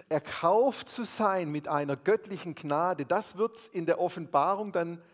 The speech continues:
einmal im Himmel besungen werden. Und vielleicht werden wir dann irgendwann mal dabei sein und das mit den Heiligen dort singen, wie der Thronsaal in Offenbarung fünf beschrieben ist, wo die Engel und die Ältesten und die Heiligen vor Gott stehen.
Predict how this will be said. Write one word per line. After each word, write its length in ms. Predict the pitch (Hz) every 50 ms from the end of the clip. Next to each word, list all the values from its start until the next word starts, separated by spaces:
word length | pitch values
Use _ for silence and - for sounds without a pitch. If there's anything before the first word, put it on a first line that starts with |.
| _ _ _ _ _ -
einmal 340 | 151 151 175 170 160 165 165
im 140 | 170 151 135
Himmel 320 | 117 190 240 277 285 262
besungen 540 | 196 208 185 - - 226 254 262 262 208 147
werden. 220 | 147 139 139 143
Und 160 | 151 143 147 139
vielleicht 440 | - 180 160 175 208 240 - -
werden 240 | 208 208 196 196 180
wir 100 | 185 226
dann 160 | 226 220 196
irgendwann 320 | 175 180 226 233 214 220 208
mal 160 | 202 208 196
dabei 400 | 190 160 - - 156 185 247 262
sein 380 | 254 - - 254 269 285 285 240
und 120 | 202 170
das 200 | 190 170 - -
mit 200 | 185 240 - -
den 220 | 214 190 170 143
Heiligen 520 | 156 165 196 226 254 247 269 254 247 226 175
dort 200 | 175 156 - -
singen, 640 | - - - - 214 226 240 269 285 285 294 254 - - - - - - - -
wie 160 | 147 175 202
der 260 | - 190 165 160 160 -
Thronsaal 840 | 143 135 135 156 180 202 262 311 302 277 - - 254 247 254 240
in 120 | 226 190
Offenbarung 640 | - 190 180 - 180 160 180 175 190 214 208 202 175
fünf 480 | - - - 214 247 269 269 - - -
beschrieben 560 | 190 170 - - - 180 196 233 262 247 240
ist, 240 | 233 226 - - -
wo 100 | 190 190
die 220 | - 175 170 156 - - - - - _ -
Engel 400 | 190 214 233 247 247 247 240 220
und 240 | - 175 170 160
die 100 | 170 -
Ältesten 720 | - 170 202 226 254 254 254 220 - - - - 220 214 196
und 140 | 180 170 170
die 120 | 175 160
Heiligen 540 | 151 165 190 214 240 247 247 254 220 233 202
vor 240 | - - 170 160 170
Gott 240 | 190 226 247 240
stehen. 580 | - - - - 220 226 240 254 269 269 247